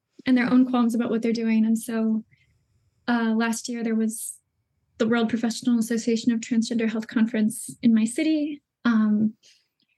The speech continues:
there was a discussion about some things that are on the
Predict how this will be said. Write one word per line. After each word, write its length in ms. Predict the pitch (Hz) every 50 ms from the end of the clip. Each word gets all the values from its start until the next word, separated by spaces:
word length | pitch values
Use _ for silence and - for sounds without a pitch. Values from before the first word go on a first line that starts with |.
| _ _ _ _ _ _ _ _
there 120 | 247 240
was 100 | 240 233
a 60 | 240
discussion 520 | 226 233 226 - 240 226 220 - 247 233 233
about 580 | 233 214 226 220 220 220 214 214 214 - - - - - - - - _ _ _ _ _ _ _ _ _ _ _ _ _
some 220 | - - 262 247
things 260 | 285 269 269 285 285 233
that 120 | 247 254
are 320 | 240 226 226 220 214 - -
on 300 | 220 226 226 226 233 226
the 540 | 220 233 220 214 214 214 220 226 220 247